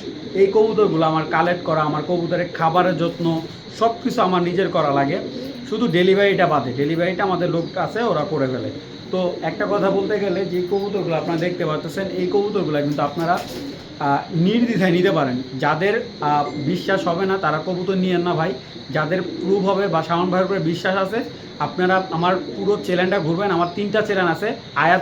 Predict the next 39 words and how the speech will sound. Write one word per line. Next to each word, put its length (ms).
পিজন, 300
পিজন 320
ডট 280
কম, 180
আর 180
একটা 200
হলো 80
বিডি 300
রেসিং 300
পিজন। 220
এই 120
তিনটা 340
চ্যানেলই 340
আমার 240
আলহামদুলিল্লাহ 520
আপনার 180
নিঃসন্দেহ, 600
নিঃস-, 400
মানে, 200
আহ, 800
নির্দ্বিধায় 460
টাকা 200
পাঠাতে 280
পারেন। 240
ইনশাআল্লাহ 400
চব্বিশ 320
ঘন্টার 200
ভিতরে 200
কিন্তু 180
আমরা 180
ডেলিভারি 400
দিয়ে 140
থাকি। 260
সর্বোচ্চ 360
চেষ্টা 320
করি 180
আপনাদের 380
জবান 260
মোতাবেক 280